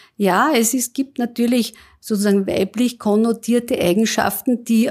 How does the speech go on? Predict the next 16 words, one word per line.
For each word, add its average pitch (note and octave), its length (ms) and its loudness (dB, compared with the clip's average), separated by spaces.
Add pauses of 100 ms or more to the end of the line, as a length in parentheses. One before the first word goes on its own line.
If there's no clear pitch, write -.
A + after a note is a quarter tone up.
(140)
auch G3+ 200 -2
für A#3 200 -6
einen G#3 240 2
Mann G3+ 200 2
sinnvoll A#3 520 2
wären, G3+ 300 2
sich G#3+ 240 -2
anzueignen. F#3 800 0 (460)
Und A#3+ 400 -2 (120)
ich - 200 -4
glaube, B3+ 240 2
da, B3 120 2
äh, A#3+ 400 -2
die, A#3 200 0
die A#3 120 0
Studie - 380 2